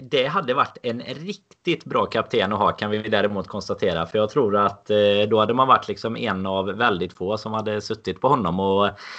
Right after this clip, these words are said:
det är alltid bra om man kan sticka ut lite, såklart. Eh, det kanske hade varit något för oss, eh, Aide, eller vad säger du? En offensiv pjäs och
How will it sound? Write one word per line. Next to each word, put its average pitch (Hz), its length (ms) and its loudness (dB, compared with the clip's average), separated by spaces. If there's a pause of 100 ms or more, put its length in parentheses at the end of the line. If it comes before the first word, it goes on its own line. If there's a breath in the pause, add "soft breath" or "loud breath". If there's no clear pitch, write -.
(220 loud breath)
det - 80 2
är 151 40 8
alltid 196 200 4
bra 143 300 4
om 123 120 -8
man 123 120 -2
kan 120 120 -6
sticka 123 340 -4
ut 98 180 -2
lite, 107 260 -6
såklart. - 480 -6
Eh, 104 80 0 (500)
det 113 480 2 (120)
kanske - 240 0
hade 196 140 2
varit 196 220 2
något 220 200 2
för - 100 -2
oss, - 260 0
eh, 135 240 4
Aide, 131 200 2
eller 180 180 0
vad 170 100 -2
säger 135 200 2
du? 170 160 4 (100)
En 151 300 -8
offensiv 151 580 -2
pjäs 147 480 2
och 151 200 6